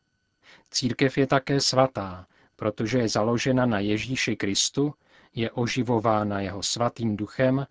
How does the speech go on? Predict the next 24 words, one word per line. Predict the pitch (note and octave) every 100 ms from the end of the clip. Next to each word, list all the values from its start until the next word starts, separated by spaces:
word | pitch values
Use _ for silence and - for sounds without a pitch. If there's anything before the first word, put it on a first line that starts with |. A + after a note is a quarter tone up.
| _ _ _ -
je | A#2
zahrnována | G#2+ G#2 B2 C3+ C3+ C#3 C#3 C#3 C#3+
jeho | C3+ F#2+
láskou | F#2+ G#2 - - C3 C3+
a | -
spásou. | - - A#2 A#2+ - G2+ F2 F#2 - _ _ _ _ _ - - -
Avšak, | B2 - D#3 - - -
ačkoliv | C3+ - - D3 D3+
je | C#3+
svatá, | - A#2+ B2+ C#3+ C#3 C#3 C3 - _ _ _
je | C#3 B2+
zároveň | C3+ C3+ C3 C3+ A2+
složená | A2+ A2+ A#2 A#2+ A#2 A2+
z |
hříšníků, | - - G#2 - B2 A#2+ A#2+ - G2+
z | G2+
nás | F#2+ G2 -
všech, | - B2+ A2 - _ _ _ - - -
kdo | F#2+ G#2 F2
každý | B2 B2+ A#2+ A2+
den | G2+ B2+ C3+
zakoušíme | B2+ - B2+ B2 - B2+ A#2+ G2
vlastní | A2+ C3 - A2
křehkost | G2+ - B2 - D3+ D3+ -